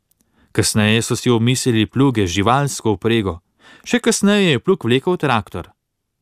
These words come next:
Dandanes poznamo večvrstne pluge, s katerimi lahko naenkrat izorimo več brazd. Podobno je z dejavnim sodelovanjem.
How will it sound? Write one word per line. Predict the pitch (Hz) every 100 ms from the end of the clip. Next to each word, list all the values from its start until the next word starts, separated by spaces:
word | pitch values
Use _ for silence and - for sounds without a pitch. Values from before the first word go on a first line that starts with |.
| _ _ _ _ _ _ -
Dandanes | 117 123 120 127 147 170 - -
poznamo | - 131 135 131 117
večvrstne | 123 127 - 107 107 - - 98
pluge, | 117 123 120
s | -
katerimi | 139 175 170 160
lahko | 147 143 156
naenkrat | 135 135 165 165 170 139 -
izorimo | 117 113 165 160 143 127
več | 104 147 139
brazd. | 127 104 82 - - _ _ _ _ _ _ _ _ _ _ _ _ _ -
Podobno | 202 202 175 175
je | 156 139
z | 139
dejavnim | 143 123 135 131 127
sodelovanjem. | - 117 113 107 90 78 76 78